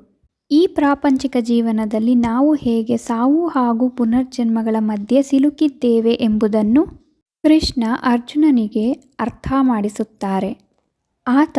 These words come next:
ಸಂಸಾರವನ್ನು ತಲೆಕೆಳಗಾದ ಅರಳಿ ಮರಕ್ಕೆ ಹೋಲಿಸಿ ಮಾತನಾಡುತ್ತಾರೆ. ಪಾಪ ಪುಣ್ಯಗಳ ಕರ್ಮಗಳನ್ನು ಅಂಟಿಸುವ ಒಳಬೇರುಗಳು ಮೇಲಕ್ಕೂ ಕೆಳಕ್ಕೂ ಹರಡಿಕೊಂಡಿದೆ.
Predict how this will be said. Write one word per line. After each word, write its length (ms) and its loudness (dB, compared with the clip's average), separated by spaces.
ಸಂಸಾರವನ್ನು 1080 0
ತಲೆಕೆಳಗಾದ 920 0
ಅರಳಿ 360 2
ಮರಕ್ಕೆ 460 0
ಹೋಲಿಸಿ 500 -2
ಮಾತನಾಡುತ್ತಾರೆ. 1160 -4
ಪಾಪ 280 2
ಪುಣ್ಯಗಳ 480 2
ಕರ್ಮಗಳನ್ನು 840 -2
ಅಂಟಿಸುವ 720 0
ಒಳಬೇರುಗಳು 880 2
ಮೇಲಕ್ಕೂ 680 2
ಕೆಳಕ್ಕೂ 560 -4
ಹರಡಿಕೊಂಡಿದೆ. 880 -4